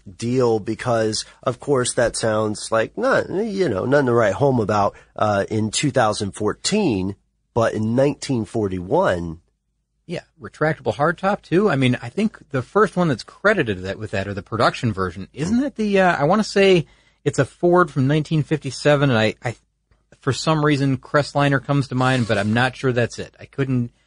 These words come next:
Speaker 2: I couldn't bank on it.
Speaker 1: I
Speaker 2: But,
Speaker 1: can't,
Speaker 2: um,
Speaker 1: I can't, I do think it was a Ford. I don't know if it was the Crestliner,
Speaker 2: Okay,
Speaker 1: though.
Speaker 2: well, the name may, uh, may escape me now, but I believe that Ford is credited with the first retractable hardtop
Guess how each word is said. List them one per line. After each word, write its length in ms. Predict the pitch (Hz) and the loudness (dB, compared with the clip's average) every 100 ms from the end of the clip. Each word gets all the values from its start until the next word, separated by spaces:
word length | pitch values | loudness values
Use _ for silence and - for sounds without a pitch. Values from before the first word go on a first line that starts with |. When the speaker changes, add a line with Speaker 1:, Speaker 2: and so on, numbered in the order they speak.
| _ | _
Speaker 2:
I 40 | - | -4
couldn't 240 | 170 156 | 0 2
bank 300 | 117 123 110 | 2 0 0
on 140 | 87 78 | -6 -20
it. 60 | _ - | _ -6
Speaker 1:
I 200 | - 151 - | 0 0 2
Speaker 2:
But, 140 | 127 | 2
Speaker 1:
can't, 220 | 165 147 | 4 4
Speaker 2:
um, 100 | 127 | 4
Speaker 1:
I 120 | 120 139 | 4 2
can't, 280 | 143 143 - | 0 -2 0
I 200 | 135 127 _ | 0 0 _
do 260 | - 165 208 | 0 2 2
think 260 | - 170 139 | 2 2 2
it 60 | |
was 200 | 143 131 | 2 2
a 80 | 113 | 0
Ford. 640 | - - - 143 147 147 - - | -2 -6 0 4 4 4 0 -4
I 160 | 110 101 - | -6 -6 -4
don't 360 | 135 131 131 117 _ _ _ _ - | 0 2 2 0 _ _ _ _ -10
know 380 | 113 113 113 | -2 2 2
if 140 | 110 - | 2 0
it 20 | |
was 180 | 101 90 | -4 -4
the 140 | 98 | -8
Crestliner, 760 | - - 104 85 - 82 - - | -10 -4 -2 -2 -6 -8 -6 0
Speaker 2:
Okay, 280 | 139 - | 2 2
Speaker 1:
though. 60 | 95 | -2
Speaker 2:
well, 300 | 110 117 104 | 0 0 0
the 120 | 110 113 | -2 2
name 240 | 143 160 | 4 6
may, 240 | 147 139 131 | 6 6 4
uh, 220 | 123 120 | 4 4
may 140 | 123 | 2
escape 380 | 113 - 147 131 | 0 0 0 2
me 80 | 120 | 2
now, 240 | 113 113 | 4 2
but 100 | 104 110 | 2 2
I 60 | |
believe 300 | 107 123 180 | 2 2 2
that 120 | 143 | 0
Ford 260 | - 147 143 | -2 2 2
is 60 | 117 | 0
credited 340 | - 127 120 | 0 2 2
with 80 | 113 | 0
the 80 | 92 | 0
first 280 | 131 120 - | 0 0 0
retractable 580 | 120 - 135 131 113 107 | -4 0 0 0 -2 -2
hardtop 580 | - 131 117 117 113 | 2 0 2 0 -2